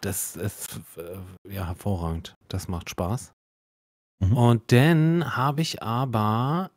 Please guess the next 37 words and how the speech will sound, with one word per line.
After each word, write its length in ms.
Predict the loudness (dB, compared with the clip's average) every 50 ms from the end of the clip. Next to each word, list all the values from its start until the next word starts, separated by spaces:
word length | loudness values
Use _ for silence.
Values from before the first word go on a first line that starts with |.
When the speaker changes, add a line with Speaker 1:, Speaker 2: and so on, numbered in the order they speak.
| _
Speaker 1:
bei 460 | -8 -2 0 0 2 2 2 0 0 0
Viva 340 | 0 0 0 2 2 2 2
la 180 | 4 4 2 2
Dirt 400 | 4 4 6 6 6 6 4 2
League, 420 | 0 0 0 0 -2 -4 -10 -16 -20 _ _ _ _ -14
hatten 140 | -12 -8 -4
wir 80 | -4 -2
schon 160 | 0 0 2
mal, 460 | 2 4 4 4 4 2 2 0 0
hatten 100 | -4 -8
wir 60 | -8
schon 160 | -8 -6 -6 -6
ein 20 |
paar 240 | -2 0 2 4 4
Mal, 320 | 6 6 6 6 6 6
das 140 | 4 4 2
sind 160 | 2 0 0
die 80 | 0 -2
Typen, 320 | 2 2 2 4 4 2
die 400 | 2 4 6 6 6 6 6 4
auch 340 | 4 2 2 2 0 -4 -8
so 640 | -6 -4 -2 0 2 4 4 4 4 2 0 -2 -6 -8
Spiele, 360 | -6 -2 0 2 4 4 4
die, 300 | 4 4 4 4 4 4
die 280 | 2 2 2 2 2
so 280 | 2 2 4 4 4 2
Spiele 420 | 0 0 0 2 4 4 4 2
thematisieren 840 | 2 4 6 8 8 8 6 4 2 0 0 2 4 6 6 6 6 4
in 500 | 2 0 2 4 4 4 2 2 -2 -6 _ _ _ _ 0
Real-Life-Sketches, 920 | 4 6 6 8 8 8 6 4 2 2 4 4 4 4 2 0 0 -2
sag 160 | -4 -6 -6
ich 120 | -6 -8 -8
jetzt 200 | -10 -8 -8 -10
mal, 180 | -10 -8 -4
ne? 120 | 0 2 6
Speaker 2:
Mhm, 240 | 8 8 8 8 6 4 2
ja. 160 | 2 2 2